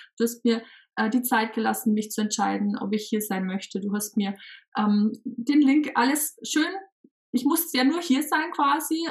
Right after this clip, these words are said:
und ich merke jetzt, ich kann die Energie aufbringen, um mit dir hier zu sprechen. Und ich weiß auch ganz genau,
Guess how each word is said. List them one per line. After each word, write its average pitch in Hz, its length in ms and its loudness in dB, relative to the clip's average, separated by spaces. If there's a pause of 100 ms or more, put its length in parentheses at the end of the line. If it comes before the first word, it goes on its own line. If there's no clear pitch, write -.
und 247 120 6
ich 254 180 0
merke 269 440 2
jetzt, 208 280 -2
ich - 160 -4
kann 339 180 0
die 381 120 0
Energie 226 400 4
aufbringen, 180 760 -4
um 208 220 2
mit 196 220 0
dir 202 120 0
hier 196 160 -2
zu - 140 -12
sprechen. - 480 -4
Und 196 100 2
ich 202 100 0
weiß 233 260 0
auch - 140 -2
ganz 262 280 2
genau, 233 360 0